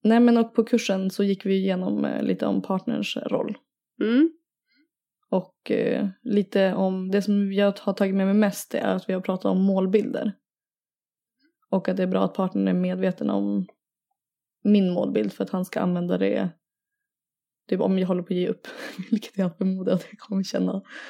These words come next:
Speaker 1: Det är väldigt många som bara, "Ja, jag orkar inte mer, jag ger upp nu, hur fan?"
Speaker 2: Du är ju så på ett vanligt styrketräningspass, så.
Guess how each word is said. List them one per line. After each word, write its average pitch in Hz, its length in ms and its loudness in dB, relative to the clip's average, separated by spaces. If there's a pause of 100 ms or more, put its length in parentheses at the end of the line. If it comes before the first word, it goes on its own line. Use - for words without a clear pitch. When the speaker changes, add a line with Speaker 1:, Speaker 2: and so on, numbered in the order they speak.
(240)
Speaker 1:
Det 220 60 6
är 208 40 4
väldigt 202 220 4
många 190 200 4
som 196 120 2
bara, 185 120 4
"Ja, 262 320 6
jag 269 140 2
orkar 262 220 4
inte 254 160 4
mer, 254 280 4
jag 254 180 4
ger 262 140 4
upp 262 200 0
nu, 254 440 2
hur 247 100 2
fan?" 247 520 2
Speaker 2:
Du 226 240 2
är 214 40 6
ju 208 60 4
så 208 220 0
på 208 100 -4
ett 190 100 -6
vanligt 196 280 0
styrketräningspass, - 960 -6
så. 220 160 -4